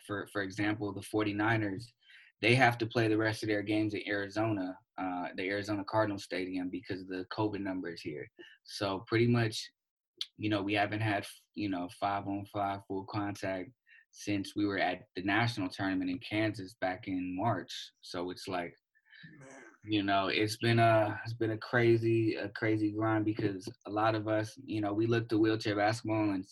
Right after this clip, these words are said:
Speaker 1: and adaptive sports as, you know, our peace, our outlet, our therapy in a sense. So, you know, to be completely shut down, it's been, um, it's been challenging, man. So,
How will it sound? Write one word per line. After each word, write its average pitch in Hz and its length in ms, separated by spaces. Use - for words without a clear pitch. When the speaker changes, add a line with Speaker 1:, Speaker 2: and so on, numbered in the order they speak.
Speaker 1:
and 98 100
adaptive 98 480
sports 101 480
as, 92 320
you 98 180
know, 92 320
our 101 260
peace, 110 380
our 90 140
outlet, 95 440
our 87 240
therapy 104 400
in 92 120
a 98 60
sense. 92 400
So, 92 260
you 101 80
know, 98 120
to 92 60
be 95 140
completely 92 440
shut 98 340
down, 101 340
it's 90 140
been, 95 200
um, 90 320
it's 113 140
been 127 180
challenging, 117 540
man. 101 260
So, 92 400